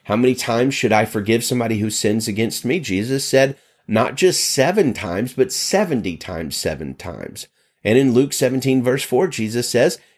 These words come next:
"If a person sins against you seven times in a day and comes back to you seven times saying, 'I repent,' you must forgive him." Well, I believe that Jesus will do thus,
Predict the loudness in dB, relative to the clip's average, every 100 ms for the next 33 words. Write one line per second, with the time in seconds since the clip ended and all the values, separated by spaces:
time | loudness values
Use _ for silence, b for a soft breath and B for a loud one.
0 | -4 -4 0 -2 0 0 0 0 2 2
1 | 0 -2 2 0 0 -4 -2 -2 -4 -2
2 | 0 2 0 -4 -6 -6 -2 0 0 2
3 | 2 2 0 2 2 2 0 -4 -6 -6
4 | -6 -8 -8 -6 -4 -2 -2 0 2 2
5 | 2 0 -2 0 2 0 -4 b b b
6 | 0 2 4 2 0 0 2 2 0 2
7 | 2 2 -4 -12 -4 0 0 -2 -2 -4
8 | 2 2 2 0 -6 -10 -18 B B B
9 | B 2 2 0 0 0 0 -10 -4 -2
10 | -2 -2 0 2 0 0 -2 -4 -4 -6
11 | -4 -6 -8 -6 -8 -6 -6 -6 -4 -4
12 | -4 -8